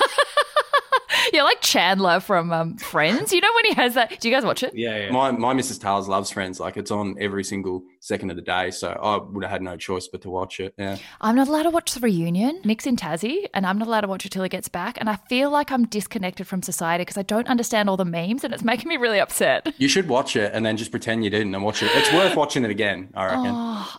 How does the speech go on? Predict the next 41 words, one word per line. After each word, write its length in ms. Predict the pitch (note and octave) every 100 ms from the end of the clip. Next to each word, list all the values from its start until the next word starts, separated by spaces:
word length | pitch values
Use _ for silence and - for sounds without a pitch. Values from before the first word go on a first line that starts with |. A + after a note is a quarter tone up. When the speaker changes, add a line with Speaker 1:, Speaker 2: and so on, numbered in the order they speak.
| -
Speaker 1:
yeah. 340 | B3+ C4 B3 -
I'm 120 | A#3+
like, 200 | A#3+ - _
"Oh, 240 | A3+ C#4 D4
can 120 | A3
I 80 | B3
do 300 | A#3+ A3 A#3+
that? 240 | A#3+ A#3+ A#3
I 60 |
mean, 120 | A3 A3
is 140 | A3
it 60 | - G3+
worth 260 | G#3+ G3+ -
the 80 |
divorce? 560 | A#3 G#3+ F#3+ F#3+ A3 -
Maybe." 580 | G3+ G#3 G#3+ G#3 G3+ -
But 200 | G#3 G3+ B3+ - D4+ C#4 - - A4+ G#4 F#4+ D#4
<laughs> 40 |
you're 140 | C4 B3+
like 200 | C#4 -
Chandler, 520 | - G#3 G3 F3 F3
how 280 | F3+ E3 E3
he 140 | E3+
steals 320 | E3 F3 D#3+
Monica's 320 | D#3 C#3+ B3 -
bath 420 | - E4 D4+ D4 C#4+
and 100 | G#3+
she 100 | G3+
gives 180 | E3+ E3+
him 100 | G3
a 40 |
little 220 | G#3 A3+ -
boat 260 | D#4+ C#4 C4+
to 80 | A3+
make 180 | F#3+ F3
it 60 |
a 40 | D#3+
boy 380 | - B3 C4
bath. 600 | C4 C4 B3 A#3+ B3 A3+ -
<laughs> 40 |
Speaker 3:
Yeah, 220 | - -